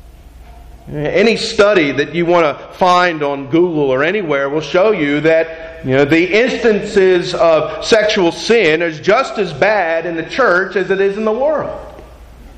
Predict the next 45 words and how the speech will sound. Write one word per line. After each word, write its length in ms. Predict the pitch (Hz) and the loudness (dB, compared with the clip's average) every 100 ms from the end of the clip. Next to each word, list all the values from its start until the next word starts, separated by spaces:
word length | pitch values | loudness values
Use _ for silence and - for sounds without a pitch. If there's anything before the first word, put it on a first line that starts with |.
| - - - - - - | -20 -20 -20 -20 -20 -10
You 80 | 143 | -4
know, 60 | 196 | 0
all 380 | 233 277 277 208 | 2 4 2 2
of 260 | 175 156 | 0 0
the 260 | 180 165 - - | -2 -2 -8 -8
things 520 | - 233 233 190 139 | 0 0 2 0 0
that, 300 | 165 165 165 | 0 0 0
that, 160 | 160 156 | 0 2
that 100 | 175 | 2
we 100 | 170 | 2
see 280 | - 233 208 | 0 -2 0
happening 560 | 180 185 185 170 165 | 0 0 -2 -2 0
on 100 | 160 | -2
the 80 | 156 | -2
news 540 | 165 190 208 185 151 | 2 2 2 0 0
and 120 | 160 170 | -2 -2
in, 600 | 196 202 196 170 - - | -2 0 -2 -4 -10 -2
uh, 140 | 147 | 0
the 80 | 151 | 2
newspapers, 880 | 165 185 190 - 170 160 147 147 131 | 2 2 0 0 0 0 -2 -2 -4
for 120 | - | -2
those 200 | 160 170 | 2 2
of 80 | 156 | 0
you 120 | 156 | 0
who 100 | 156 | 0
still, 420 | 139 180 160 135 - - | 0 2 2 2 -2 0
uh, 80 | 151 | 2
read 340 | 139 180 220 | 2 2 0
them, 200 | 170 165 | 0 0
uh, 140 | 170 165 | 0 0
all 500 | 156 220 277 302 247 | 2 2 2 0 0
of 100 | 190 | -2
these 260 | 185 - | -6 -6
things, 540 | 233 240 175 170 196 190 - - - | -4 -2 -2 -2 -4 -8 -14 -14 -2
you 100 | 170 | 2
know, 40 | |
we 120 | 190 | 2
see 220 | 190 - 285 | 0 -2 0
this 240 | 254 247 | 0 0
stuff 380 | 233 202 196 196 | 2 2 2 0
and 160 | 170 | 0
we 260 | 170 175 160 - | 2 0 -2 -4
rightly 720 | 143 180 254 277 196 220 214 | 2 2 2 0 0 -2 -2
condemn 500 | 214 185 170 170 147 | -2 -2 0 0 -2
it. 320 | - - | -6 -14